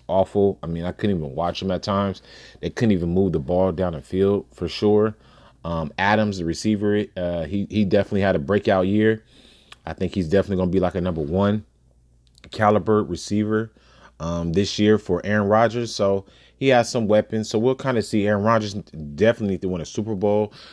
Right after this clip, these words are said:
Um, they call him the greatest quarterback they have ever seen, but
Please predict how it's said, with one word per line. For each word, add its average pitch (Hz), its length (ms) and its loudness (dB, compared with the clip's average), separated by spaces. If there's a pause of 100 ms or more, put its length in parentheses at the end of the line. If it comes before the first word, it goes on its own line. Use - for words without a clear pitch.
(200)
Um, 80 560 -8
they 50 380 -10
call 107 180 -4
him 104 80 2
the 87 80 0
greatest 98 500 2
quarterback 98 400 2
they 90 140 -4
have 90 180 -4
ever 85 240 -6
seen, 120 500 -2
but 92 320 -2